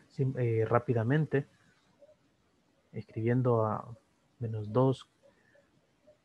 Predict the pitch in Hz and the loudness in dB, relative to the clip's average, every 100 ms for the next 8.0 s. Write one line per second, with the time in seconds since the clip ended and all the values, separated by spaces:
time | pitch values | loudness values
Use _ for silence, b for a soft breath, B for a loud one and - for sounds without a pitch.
0 | _ _ - 120 113 110 - - 170 156 | _ _ -6 -4 -2 -4 -6 -4 -2 -2
1 | 147 143 131 - - 127 110 123 135 127 | 4 4 4 0 0 2 4 4 6 4
2 | - 127 131 123 120 127 123 131 123 113 | 2 4 6 6 6 6 8 8 8 4
3 | 113 107 143 147 135 117 113 127 127 - | 2 6 8 8 4 2 4 6 6 4
4 | 123 113 113 110 - 160 160 170 B B | 2 2 2 0 4 4 6 2 B B
5 | B B B 147 127 - 123 131 127 - | B B B 2 2 4 4 6 6 6
6 | 127 120 110 131 147 - 131 120 117 113 | 6 8 6 8 8 6 4 4 4 2
7 | 107 120 131 - 117 113 110 110 123 - | 4 4 4 4 2 2 -2 -2 -2 -4